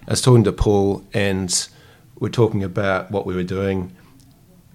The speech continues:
He was investing in, in companies, um, in particular social enterprises.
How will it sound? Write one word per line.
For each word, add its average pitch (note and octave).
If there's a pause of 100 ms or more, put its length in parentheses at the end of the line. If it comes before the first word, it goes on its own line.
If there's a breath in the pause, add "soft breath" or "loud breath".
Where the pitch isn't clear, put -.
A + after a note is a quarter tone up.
He A#2+
was G#2+
investing G2
in, F#2
in G2
companies, F#2+ (180)
um, F#2
in G#2+
particular G#2+ (640 loud breath)
social G2+
enterprises. F#2+